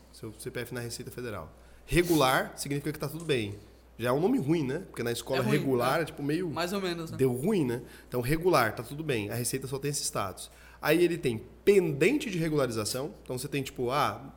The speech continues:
Speaker 1: declarar o imposto porque você investe em ações, não declarei.
Speaker 2: Uhum.
Speaker 1: Você tá pendente de regularização.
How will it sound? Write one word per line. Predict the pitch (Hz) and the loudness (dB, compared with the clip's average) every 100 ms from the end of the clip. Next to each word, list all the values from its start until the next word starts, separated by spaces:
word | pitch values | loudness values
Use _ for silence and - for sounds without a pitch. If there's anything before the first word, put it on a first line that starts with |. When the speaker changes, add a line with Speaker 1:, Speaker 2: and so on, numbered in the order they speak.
| - - | -20 -6
Speaker 1:
declarar | 123 147 135 139 | -2 2 4 4
o | |
imposto | 147 147 180 196 - 196 | 2 2 4 4 2 -4
porque | - 160 | -4 -2
você | 156 | -2
investe | 139 127 127 | 2 2 2
em | 143 | -2
ações, | 139 156 175 165 | -2 -2 0 0
não | 175 190 | -2 -2
declarei. | 196 190 165 107 | -2 0 2 0
Speaker 2:
Uhum. | 127 190 190 - | -2 -10 -10 -10
Speaker 1:
Você | 127 | -6
tá | 139 | -8
pendente | - - 190 180 143 156 247 214 | -6 -2 0 0 0 -2 -2 -4
de | 185 | -4
regularização. | 180 180 175 165 175 127 90 | -2 0 0 -2 -4 -4 -8